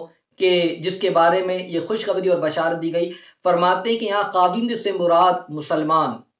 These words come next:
आलिम, मुत्तकी, परहेजगार खाविंद मुराद है। इसलिए इसकी वजह बयान कर रहे हैं कि ये जो है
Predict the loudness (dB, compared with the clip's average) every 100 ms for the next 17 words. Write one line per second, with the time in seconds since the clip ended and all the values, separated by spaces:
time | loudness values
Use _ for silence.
0 | _ _ 0 4 4 4 -2 -4 -4 0
1 | 0 0 -2 -6 -14 _ -2 0 0 2
2 | 4 4 2 0 0 -4 -4 -4 -6 -12
3 | -20 _ _ _ _ _ _ _ _ _
4 | _ _ _ _ -4 -2 -2 -4 -2 -2
5 | -4 -6 -4 0 2 4 2 0 -2 -4
6 | -2 -4 -6 -8 -6 2 4 4 0 -12
7 | _ _ -4 0 0 0 -2 -8